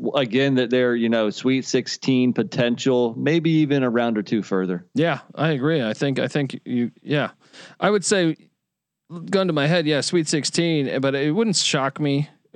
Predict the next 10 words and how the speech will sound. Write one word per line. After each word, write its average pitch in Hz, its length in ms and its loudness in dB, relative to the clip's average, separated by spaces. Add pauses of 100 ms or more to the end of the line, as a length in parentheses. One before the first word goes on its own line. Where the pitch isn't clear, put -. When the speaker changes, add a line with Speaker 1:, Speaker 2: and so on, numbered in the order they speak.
(120)
Speaker 2:
Granted, 180 300 2
we 175 80 2
have 175 100 -2
to 135 80 -4
see 180 260 2
these 143 220 0
guys 127 340 0
play 151 300 0
together, 123 580 0 (560)
um, 123 580 0